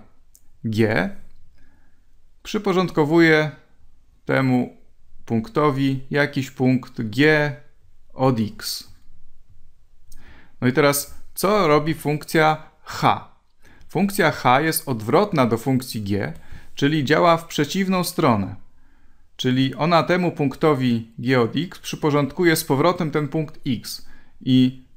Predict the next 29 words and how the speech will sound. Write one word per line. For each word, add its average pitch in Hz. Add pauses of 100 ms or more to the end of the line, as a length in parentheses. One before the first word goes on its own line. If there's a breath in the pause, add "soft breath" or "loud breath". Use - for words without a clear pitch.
złożenie 127
tych 160
dwóch 135
funkcji 131
daje 165
nam 170
identyczność. 156
Z -
powrotem 156
wracamy 156
do 151
tego 151
samego 160
punktu. - (640 soft breath)
Czyli 127 (480)
to 165
była 151
funkcja 135
g, 104 (380)
tutaj -
działała 110
funkcja 110
g, 110 (420 soft breath)
funkcja 175
h 151
działa 131
w 113
odwrotną 123
stronę 110